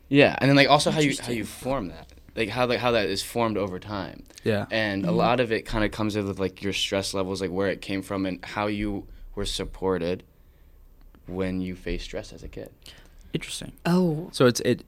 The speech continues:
Speaker 3: like, as you develop, like, you basically are grooming yourself to want that type of person.
Speaker 1: Exactly.
Speaker 2: And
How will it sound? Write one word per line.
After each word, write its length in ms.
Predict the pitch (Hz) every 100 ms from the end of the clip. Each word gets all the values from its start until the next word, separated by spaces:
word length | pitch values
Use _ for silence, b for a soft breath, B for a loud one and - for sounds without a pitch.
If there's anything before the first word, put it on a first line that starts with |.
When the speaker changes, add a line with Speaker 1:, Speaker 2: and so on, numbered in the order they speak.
| -
Speaker 3:
like, 260 | 110 - -
as 240 | - 117 110
you 60 | 104
develop, 480 | 101 101 92 87 - - - - - -
like, 280 | 98 - -
you 160 | 107 104
basically 720 | 98 98 - - 92 92 - - - - - -
are 380 | 80 87 98 - -
grooming 400 | 120 117 107 98
yourself 540 | 98 - 98 101 -
to 120 | - 104
want 420 | 98 95 95 -
that 220 | 95 -
type 200 | - -
of 80 | -
person. 440 | - - - - - - -
Speaker 1:
Exactly. 540 | - 123 165 220 -
Speaker 2:
And 80 | -